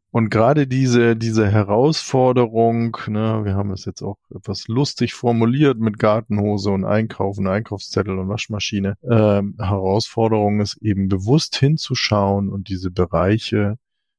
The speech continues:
miteinander zu verbinden und zu schauen, in welcher Rolle bin ich jetzt gerade unterwegs und sich da eben eine gute Struktur zu geben. Und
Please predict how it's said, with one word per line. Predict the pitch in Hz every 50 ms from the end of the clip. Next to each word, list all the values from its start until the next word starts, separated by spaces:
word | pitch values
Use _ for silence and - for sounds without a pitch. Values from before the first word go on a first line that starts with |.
| _ -
miteinander | 120 117 120 131 127 - - 110 117 110 110 113 110 107 110 107 104 98
zu | - - 107
verbinden | 98 - - 107 92 - 127 143 139 - 123 120 120 117 104
und | 113 113 110
zu | - - -
schauen, | - - - 104 101 101 101 101
in | 95 95 90 87
welcher | 95 98 107 113 113 - - 107 101 101
Rolle | 101 98 92 87 85 95 101 110 113 110
bin | 101 104 107 95 98
ich | 95 - -
jetzt | - - - -
gerade | - 104 95 87 90 95 104 104 101 90
unterwegs | 95 95 87 85 92 87 82 90 101 107 117 123 131 - - -
und | - 110 98 92 -
sich | - - - -
da | - 90 90 90 92
eben | - - - _ _ - - 101
eine | 101 95 95
gute | 95 - 135 135 - 120 110
Struktur | 101 - - - 101 - - - 139 143 147
zu | - - 101 87
geben. | - - 92 90 90 - _ _ -
Und | 101 98 95 98 - -